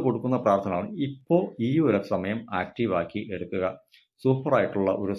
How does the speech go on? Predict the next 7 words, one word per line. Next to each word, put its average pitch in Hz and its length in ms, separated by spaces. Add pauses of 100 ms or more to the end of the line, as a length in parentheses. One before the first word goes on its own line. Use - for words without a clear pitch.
സമയമാണ്. 95 540 (440)
നല്ല 92 260 (120)
ഫലങ്ങളാണ് 92 540
നിങ്ങൾക്ക് 95 320
വരാനിരിക്കുന്നത്. 90 720 (500)
അപ്പോ 135 180 (600)
ആ 107 120